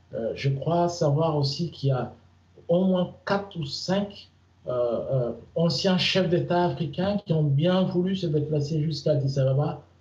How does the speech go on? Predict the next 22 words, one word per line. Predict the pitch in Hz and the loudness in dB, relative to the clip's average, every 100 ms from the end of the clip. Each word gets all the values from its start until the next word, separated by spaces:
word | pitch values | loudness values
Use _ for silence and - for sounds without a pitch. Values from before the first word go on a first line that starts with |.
| _ _ - | _ _ -4
pour | 151 - | -4 0
proposer | 180 180 175 175 185 202 170 | 0 2 2 4 2 0 0
une | 143 | 2
médiation | 143 135 131 117 - 180 226 - _ _ - | 2 2 0 0 -2 -4 -6 -10 _ _ -6
et | 131 | -4
que | - 131 - | -2 -4 -4
jusqu'à | - 175 - 170 | -2 -2 0 0
aujourd'hui, | 165 151 151 147 180 | 2 2 2 2 0
le | 170 135 | 0 0
pouvoir | 143 131 135 143 147 - | 0 0 0 0 -2 -8
à | 127 - - _ - 113 | -10 -10 -14 _ -10 -8
Addis | 120 113 | -6 -4
Ababa, | 123 120 135 151 - - _ _ - | -4 0 0 0 -4 -16 _ _ -6
euh, | 110 98 95 95 - _ - | -6 -6 -10 -12 -16 _ -8
ne | 117 131 | -4 -4
semble | - 131 120 | 0 0 0
pas | - 135 | 0 0
écouter. | 123 117 - - - - _ _ _ _ _ _ _ _ - | 0 -4 -8 -12 -16 -20 _ _ _ _ _ _ _ _ -2
Enfin, | 143 151 165 165 160 139 | 2 2 2 2 2 0
à | 143 | 2
long | 139 143 | 2 2
terme, | - 156 123 | 2 2 2